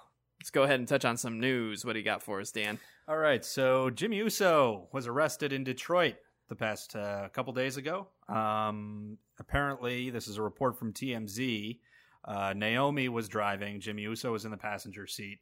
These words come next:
Speaker 2: They went the wrong way down a one-way street in downtown Detroit, which I've heard from people from Detroit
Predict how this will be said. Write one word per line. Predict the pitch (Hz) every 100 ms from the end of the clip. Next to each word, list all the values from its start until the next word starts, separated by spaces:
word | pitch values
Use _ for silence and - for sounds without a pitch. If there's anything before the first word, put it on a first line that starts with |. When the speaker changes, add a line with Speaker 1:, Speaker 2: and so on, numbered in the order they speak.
| _ _ _
Speaker 2:
They | 101
went | 104 131
the | 123
wrong | 123 117
way | 120
down | 110 113
a |
one-way | 104 117 127 120
street | 113 - 127 139
in | 110
downtown | 117 117 117 117
Detroit, | 107 - 127 156
which | 113 101
I've | 104 92
heard | 110 110
from | 117 101
people | 113 104
from | - 113
Detroit | 104 - 110 107